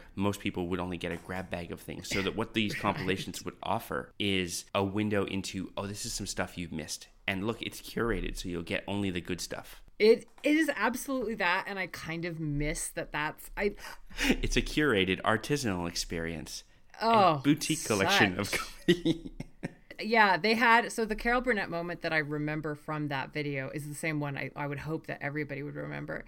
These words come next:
Speaker 2: is her as Scarlett O'Hara in the green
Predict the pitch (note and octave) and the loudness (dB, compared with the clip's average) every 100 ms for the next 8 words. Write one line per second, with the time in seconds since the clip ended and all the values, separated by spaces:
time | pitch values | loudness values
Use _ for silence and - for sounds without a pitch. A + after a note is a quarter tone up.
0 | - - - - E3+ D#3+ D#3+ - - G3 | -16 -20 -12 0 4 6 4 -4 -2 0
1 | F#3 E3+ E3 E3 - - - E3 D#3+ D#3 | 2 2 2 0 -4 -18 -8 0 2 2
2 | D3 - - D#3+ E3 F3+ F#3+ G3+ F#3+ F#3 | -2 -10 0 2 2 0 0 2 2 4
3 | E3 D#3+ - - D#3+ D#3+ D3+ D#3 D#3 D#3+ | 4 2 0 -4 -2 -2 -2 -2 0 0
4 | D#3 D#3 | -2 -4